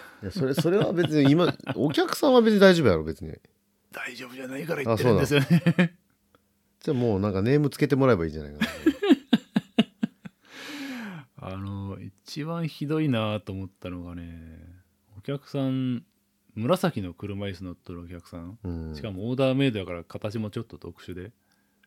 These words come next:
Speaker 2: 正直顔つきもちょっとは-、浅黒い肌の覚えやすいお客さんやったんやけど、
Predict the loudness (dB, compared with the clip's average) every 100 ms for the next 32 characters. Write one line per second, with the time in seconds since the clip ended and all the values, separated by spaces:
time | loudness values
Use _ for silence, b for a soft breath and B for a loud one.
0 | _ _ -12 -8 -2 0 0 0 -4 -4
1 | -6 -8 -10 -12 -16 -14 -6 -4 -2 -2
2 | -2 -6 -10 -14 -14 -14 -16 _ _ _
3 | _ _ _ -12 -8 -6 -4 -2 -2 -4
4 | -8 -8 -8 -10 -12 -10 -12 -14